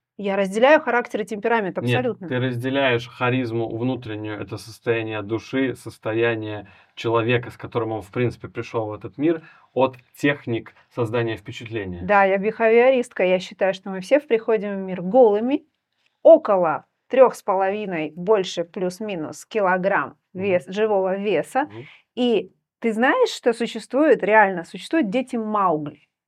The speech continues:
Speaker 1: Это дети, которых и в Индии изба-, от которых избавляются, уносят в лес. Каким-то чудесным образом они вырастают. И вот если этого ребенка находят после семи лет,
Speaker 2: Мгм.
Speaker 1: они, его невозможно научить разговаривать.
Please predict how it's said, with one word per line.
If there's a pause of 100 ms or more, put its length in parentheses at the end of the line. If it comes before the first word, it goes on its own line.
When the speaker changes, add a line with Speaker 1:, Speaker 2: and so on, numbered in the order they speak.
Speaker 1:
Это
дети, (160)
которых (180)
и
в
Индии
изба-,
от
которых
избавляются,
уносят
в
лес. (120)
Каким-то
чудесным
образом
они
вырастают. (360)
И
вот
если
этого
ребенка
находят
после
семи
лет,
Speaker 2:
Мгм. (480)
Speaker 1:
они,
его
невозможно
научить
разговаривать.